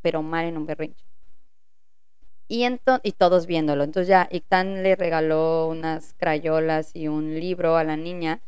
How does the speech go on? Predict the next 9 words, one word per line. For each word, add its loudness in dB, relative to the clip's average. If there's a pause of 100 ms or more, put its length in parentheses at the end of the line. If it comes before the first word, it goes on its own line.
(320)
medio 0
como -4
que 0 (400)
dejó -4
de 2
llorar, 2
así -2
de -2
que -6